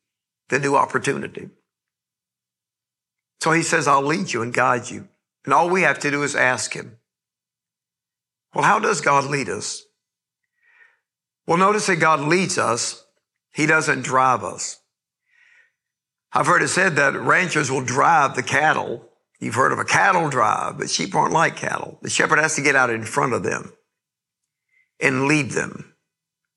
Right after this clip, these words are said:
Sheep are very different from cattle, and that's why the Bible compares us to sheep. We're very sensitive. We don't respond to people driving us and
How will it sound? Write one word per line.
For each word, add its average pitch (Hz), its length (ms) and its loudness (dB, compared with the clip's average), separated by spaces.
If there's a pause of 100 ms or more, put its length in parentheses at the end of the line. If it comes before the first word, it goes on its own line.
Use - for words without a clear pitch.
(800)
Sheep 151 280 -2
are 139 60 0
very 151 260 4
different 135 340 0
from 107 180 -6
cattle, 123 500 0 (880)
and - 100 -2
that's 131 180 0
why 131 100 4
the 123 80 -2
Bible 123 280 2
compares 123 440 0
us 107 180 -2
to - 80 -4
sheep. - 540 -6 (480)
We're 156 140 2
very 151 220 0
sensitive. 113 640 -4 (1300)
We 139 140 0
don't 139 120 2
respond 147 480 2
to 120 80 -2
people 147 400 -2
driving 135 500 2
us - 240 -6
and - 220 -12